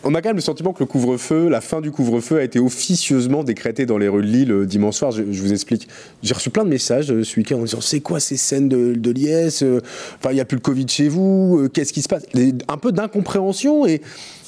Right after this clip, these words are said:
pas d'affolement, puisque les gens à la fois étaient contents de vivre ça, parce que c'est vrai que c'est des, ce sont des images qu'on n'a plus l'habitude de voir, et à la fois une espèce d'inquiétude en disant, « Mais vous avez pris des risques insensés. »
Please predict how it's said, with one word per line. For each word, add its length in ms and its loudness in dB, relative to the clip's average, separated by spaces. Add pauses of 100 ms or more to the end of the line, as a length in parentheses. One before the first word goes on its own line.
(140)
pas 120 -2
d'affolement, 560 0
puisque 160 -8
les 80 2
gens 140 0
à 40 2
la 100 2
fois 180 0
étaient 140 -2
contents 320 -2
de 40 -4
vivre 240 0
ça, 240 0
parce 180 0
que 80 0
c'est 140 -2
vrai 80 2
que 80 -6
c'est 80 -2
des, 140 0
ce 200 -4
sont 140 -2
des 240 0
images 300 2
qu'on 140 -2
n'a 120 0
plus 260 0
l'habitude 400 -4
de 100 2
voir, 320 -2 (680)
et 120 2
à 60 0
la 120 0
fois 300 0
une 120 0
espèce 360 0
d'inquiétude 440 -2
en 80 2
disant, « 160 0
Mais 120 0
vous 120 -6
avez 120 0
pris 200 -6
des 120 0
risques 260 -2 (120)
insensés. » 480 -6